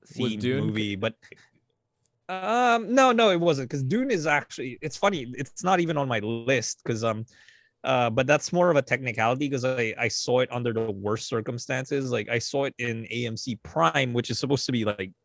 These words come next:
Speaker 2: a great format.
Speaker 1: Mm-hmm.
Speaker 2: Um, but, uh, the problem was I watched it in three D.
Speaker 1: Oh.
Speaker 2: And, you know, Denis
Speaker 1: Yeah.
Speaker 2: Villeneuve is already, like, a dark filmmaker to begin with, his cinematography
Speaker 1: Yeah.
Speaker 2: wise. And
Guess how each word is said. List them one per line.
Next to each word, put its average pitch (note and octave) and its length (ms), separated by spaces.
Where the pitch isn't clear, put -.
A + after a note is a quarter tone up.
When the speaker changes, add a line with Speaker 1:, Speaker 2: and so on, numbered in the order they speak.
Speaker 2:
a C3 100
great B2+ 340
format. C3 600
Speaker 1:
Mm-hmm. G#2+ 420
Speaker 2:
Um, A2 540
but, A2+ 320
uh, G#2+ 340
the A2 120
problem D3 400
was B2+ 180
I B2 200
watched A2+ 460
it A2+ 100
in A2 180
three A2+ 300
D. G#2 360
Speaker 1:
Oh. F#2+ 320
Speaker 2:
And, A#2+ 520
you E3 120
know, B2 220
Denis E3 300
Speaker 1:
Yeah. D#3 80
Speaker 2:
Villeneuve C#3+ 440
is B2 120
already, B2 440
like, A2 180
a A2+ 60
dark G#2 460
filmmaker A2+ 560
to A2 80
begin G#2 300
with, B2 120
his A#2 160
cinematography A2+ 640
Speaker 1:
Yeah. C#3 140
Speaker 2:
wise. D3 260
And G#2+ 300